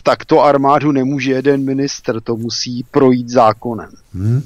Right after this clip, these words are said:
Speaker 1: To je
Speaker 2: ano.
Speaker 1: první věc, to musí odhlasovat sněmovna, schválit senát. Takže to není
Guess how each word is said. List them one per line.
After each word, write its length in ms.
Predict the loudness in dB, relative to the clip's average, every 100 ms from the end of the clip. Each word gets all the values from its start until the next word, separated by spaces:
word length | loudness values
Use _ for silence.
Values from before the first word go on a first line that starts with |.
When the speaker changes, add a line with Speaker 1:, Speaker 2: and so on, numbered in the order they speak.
| -6
Speaker 1:
To 80 | -4
je 60 | 0
Speaker 2:
ano. 140 | 0
Speaker 1:
první 320 | -2 0 2
věc, 260 | 2 0 -2
to 140 | -2
musí 280 | -2 -2 -2
odhlasovat 680 | 0 2 2 2 0 0 0
sněmovna, 580 | -2 -4 -4 -4 -2 -2
schválit 520 | -2 0 0 0 -4
senát. 480 | -10 -10 -10 -12 -16 _ _ _ -20 -20 -18 -16 -18 -12
Takže 280 | -4 -2 0
to 160 | 2
není 160 | 2